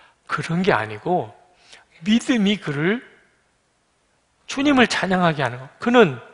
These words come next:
기적을 보러 온 것도 아니고 은혜를 받으려고 온 것도 아니고 주님을 찬양하러 온 거예요.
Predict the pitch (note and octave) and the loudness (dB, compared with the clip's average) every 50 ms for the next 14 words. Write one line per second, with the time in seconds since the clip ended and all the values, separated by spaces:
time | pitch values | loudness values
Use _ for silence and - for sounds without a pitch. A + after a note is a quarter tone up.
0 | _ _ _ _ _ _ _ - _ _ _ - - B3 A3+ A#3+ C#4 C4 C4 B3 | _ _ _ _ _ _ _ -20 _ _ _ -4 0 2 4 4 4 6 4 4
1 | F#3+ F3 F#3 F3+ F3 D#3+ D3 C3+ D3 C#3 - - C3+ A2 G2+ G#2+ G#2+ A2 A2 A2 | 4 4 4 4 2 2 0 -2 -4 -6 -6 -6 -8 -8 -8 -10 -14 -18 -18 -20
2 | A#2+ _ _ _ _ _ _ _ _ _ _ _ _ _ - G#3+ A#3 B3 C4 B3+ | -20 _ _ _ _ _ _ _ _ _ _ _ _ _ -2 0 2 4 4 4
3 | B3+ B3 F#3 - D3+ D3+ D#3 F#3 F#3 F3+ D#3+ E3 D3+ C#3+ C3+ C#3+ C#3 - - A#2+ | 4 4 4 4 2 2 4 2 2 2 2 2 0 0 -2 -6 -8 -6 -6 -6
4 | A2 G#2+ A2+ A#2 - B2 C3 - _ _ _ _ _ _ _ _ _ _ _ _ | -6 -6 -10 -16 -20 -20 -20 -20 _ _ _ _ _ _ _ _ _ _ _ _
5 | - - - C4+ C4+ D4 C#4+ C#4 C#4 B3+ B3+ - - - B3+ C#4 C#4 C#4 C4+ B3+ | -14 -10 -6 -2 0 2 4 4 4 2 0 -2 -6 -4 0 2 2 4 4 4
6 | A3 G#3 F3 D#3 C#3+ C3 B2 A#2 G#2+ A2 A#2 | 4 2 2 0 -4 -8 -12 -14 -14 -16 -18